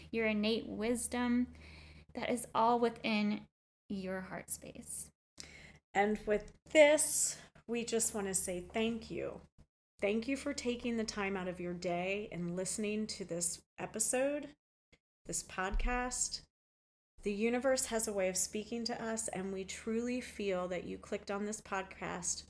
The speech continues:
Speaker 2: because you are feeling that nudge, that call within you, wanting more, more of what lights you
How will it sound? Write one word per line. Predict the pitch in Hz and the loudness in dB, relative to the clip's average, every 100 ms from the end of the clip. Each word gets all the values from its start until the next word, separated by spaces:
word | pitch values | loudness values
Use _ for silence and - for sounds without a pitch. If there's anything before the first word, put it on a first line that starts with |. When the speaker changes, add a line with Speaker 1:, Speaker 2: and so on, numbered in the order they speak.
| - | -12
Speaker 2:
because | 185 190 180 | -8 -8 -6
you | 190 208 | -2 -2
are | 220 | -4
feeling | - 214 208 196 | -4 -4 -2 -4
that | 185 - | -6 -6
nudge, | 190 175 175 - - - - _ _ _ _ | -4 -4 -6 -8 -10 -14 -20 _ _ _ _
that | 196 - | -2 -2
call | - 214 196 202 226 233 | -4 -2 0 0 -2 -4
within | 208 202 190 190 | -4 -2 -2 2
you, | 226 196 170 175 175 _ _ _ | 4 4 2 -4 -10 _ _ _
wanting | 185 185 190 - 240 226 | -4 -2 -2 -4 0 0
more, | 202 156 104 170 | 0 -2 -4 -8
more | 190 190 185 | -8 -4 -4
of | 180 | -2
what | 175 - | -4 -4
lights | 170 - 160 | -6 -4 -6
you | - | -6